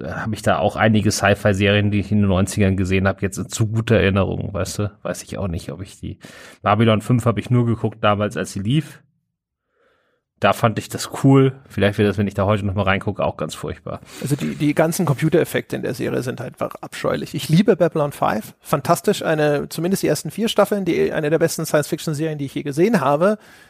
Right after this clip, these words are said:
Speaker 2: Aber nicht, nicht wegen der Computereffekte. <laughs> Die sind,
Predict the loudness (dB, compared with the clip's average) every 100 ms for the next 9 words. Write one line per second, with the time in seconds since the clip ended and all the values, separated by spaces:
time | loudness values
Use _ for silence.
0 | _ -2 2 2 2 -2 -16 _ 0 0
1 | 2 0 0 -4 -6 -4 -2 4 4 4
2 | 0 -2 -4 0 0 2 -2 2 0 0
3 | -4 -4 -10 -14 -18